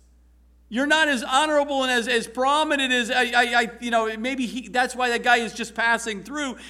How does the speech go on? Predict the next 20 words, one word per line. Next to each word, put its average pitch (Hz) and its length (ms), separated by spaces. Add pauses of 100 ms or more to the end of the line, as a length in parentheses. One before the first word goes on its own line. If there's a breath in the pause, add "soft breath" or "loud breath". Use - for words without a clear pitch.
And 226 120
he 226 60
didn't 269 420
call 294 280
him 277 80
out 302 300
by 254 160
his, 214 180
a 214 120
prominent 208 640
name, 185 260
an 185 80
honored 208 680
name. 151 540 (420 soft breath)
He - 80
called 294 200
him 254 80
so-and-so, 269 840
Mister 226 260
So-and-so. 311 520